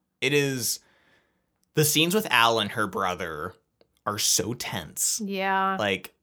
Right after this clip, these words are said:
Speaker 1: I don't think I've, like, ever felt more tense watching anything.
Speaker 2: Mm-hmm.
Speaker 1: And, like, the stakes of the scene are, like, so low,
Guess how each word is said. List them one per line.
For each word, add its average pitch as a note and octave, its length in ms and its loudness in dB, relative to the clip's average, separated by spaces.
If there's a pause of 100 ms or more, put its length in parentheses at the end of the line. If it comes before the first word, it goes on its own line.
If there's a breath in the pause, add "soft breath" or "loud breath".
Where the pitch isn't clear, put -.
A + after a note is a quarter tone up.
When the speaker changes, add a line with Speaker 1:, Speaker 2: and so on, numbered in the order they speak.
(120)
Speaker 1:
I A#2 80 6
don't C#3+ 120 4
think F3 140 4
I've, C#3+ 120 4
like, B2+ 180 2
ever A2 200 2
felt A2 300 2
more G#2+ 180 0
tense F#2+ 640 -2
watching G2+ 460 0
anything. E2 560 -6
Speaker 2:
Mm-hmm. G#3+ 480 2
Speaker 1:
And, G3 240 2
like, G3 240 4
the F#3 100 2
stakes F#3 560 2
of C#3 200 -4
the C3+ 80 -4
scene C#3 440 0
are, A2+ 160 0
like, G#2 220 0
so A#2 340 2
low, F2+ 640 -2